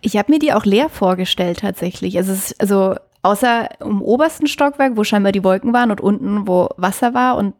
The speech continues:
auch Meerespflanzen und Fische, da war ja das mittlere Stockwerk, das klang so, als ob da außer Statuen eigentlich gar nichts drin wäre in den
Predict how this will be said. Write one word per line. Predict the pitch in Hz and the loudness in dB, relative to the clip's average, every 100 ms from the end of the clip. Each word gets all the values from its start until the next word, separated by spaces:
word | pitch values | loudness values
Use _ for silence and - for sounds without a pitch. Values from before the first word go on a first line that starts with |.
| - | -8
auch | - - | -8 0
Meerespflanzen | 202 202 190 - 175 196 - 262 262 | 2 2 0 -2 0 0 0 2 2
und | 202 190 - | 0 -6 -2
Fische, | 208 - 302 - - _ - - - _ _ _ _ | 0 2 0 -2 -20 _ -20 -20 -20 _ _ _ _
da | 127 | -2
war | 190 | 2
ja | 202 | 2
das | 202 | 2
mittlere | 202 214 247 269 | 4 4 2 2
Stockwerk, | 277 - 277 285 277 269 | 0 0 0 2 0 0
das | 220 | -2
klang | 214 196 214 | 0 0 2
so, | 254 | 2
als | 220 - | 2 0
ob | 202 | -2
da | 214 | 0
außer | 208 208 202 | 0 2 0
Statuen | - 160 165 254 262 | 0 0 2 2 2
eigentlich | 262 262 247 | 2 0 0
gar | 208 | -2
nichts | 220 - - | -2 -4 -6
drin | - 302 | 0 0
wäre | 294 185 196 | 2 0 0
in | - 196 | 0 0
den | 185 190 240 | -2 -6 -12